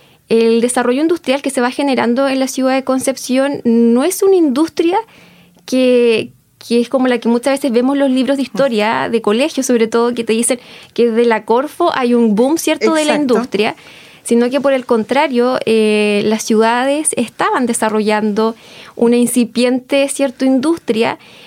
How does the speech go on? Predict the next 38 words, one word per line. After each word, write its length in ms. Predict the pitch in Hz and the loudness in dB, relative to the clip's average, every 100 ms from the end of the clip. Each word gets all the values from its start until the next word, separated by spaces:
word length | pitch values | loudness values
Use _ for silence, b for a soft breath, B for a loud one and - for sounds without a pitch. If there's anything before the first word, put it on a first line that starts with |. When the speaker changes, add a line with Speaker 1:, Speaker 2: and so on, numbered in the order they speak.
| B | B
Speaker 1:
pero 160 | - 269 | -2 0
una 120 | 285 | 0
industria 420 | 285 277 302 339 | 0 0 -2 -2
que 120 | 320 285 | 0 0
venía 380 | 277 277 285 | 0 0 0
muy 140 | 277 285 | 0 -2
ligado, 380 | 269 277 277 294 | -2 0 0 -2
¿cierto?, 420 | - 277 - 277 | -4 -6 -2 0
de 60 | 247 | 2
una 80 | 240 | 0
industria 260 | 240 262 | 0 -2
mucho 240 | 247 247 277 | -2 -2 -4
más 140 | 277 | -2
privada, 520 | - 214 185 196 294 415 B B B B B | -2 0 0 -2 -4 -10 B B B B B
pero 200 | 240 247 | 0 0
que 220 | 254 269 | 0 -2
sin 260 | 262 254 240 | 0 2 2
duda 280 | 269 330 403 339 | 2 2 2 0
hizo 180 | - | 0
modificación 720 | 320 311 294 285 269 254 277 | 0 0 -2 -4 -4 -2 -2
del 140 | 277 285 | -2 -2
territorio 760 | 294 285 269 330 226 262 339 | -2 -2 -2 -2 0 -2 -4
y 200 | - 220 | -8 -4
a 80 | 254 | -4
su 160 | 269 254 | -2 -2
vez 160 | 277 | 0
Speaker 2:
Claro. 140 | 330 330 | 0 0
Speaker 1:
modificó 400 | 311 269 247 277 | -2 -2 -2 -2
también 320 | 330 330 330 | 0 -2 -2
los 120 | 330 | -4
espacios, 500 | 320 - 349 381 277 - | -6 -6 -8 -6 -10 -6
porque 200 | 240 269 | -4 -4
eso 160 | 302 | -4
lo, 100 | 294 | -2
eh, 200 | 269 247 | -2 -2
hizo 220 | 254 262 277 | -2 -2 -4
lo 120 | 277 | -2
que 280 | 262 277 | -4 -6